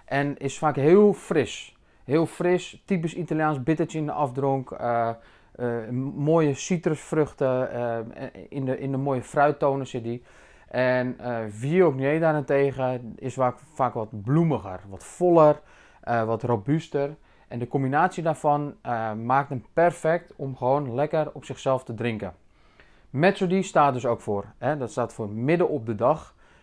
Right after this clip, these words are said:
En eigenlijk wil de wijnmaker daarmee zeggen: van, "Joh, dit is een wijntje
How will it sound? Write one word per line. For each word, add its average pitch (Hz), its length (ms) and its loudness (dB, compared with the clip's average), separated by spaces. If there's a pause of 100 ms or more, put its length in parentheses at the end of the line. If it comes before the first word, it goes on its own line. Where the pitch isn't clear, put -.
(140)
En 117 300 0
eigenlijk 139 280 2
wil 143 120 2
de 131 120 0
wijnmaker 135 600 0
daarmee 110 260 -4
zeggen: 135 400 -4
van, 131 120 -6
"Joh, 143 260 2
dit 117 120 -10
is 110 60 -14
een 110 160 -10
wijntje 147 500 -4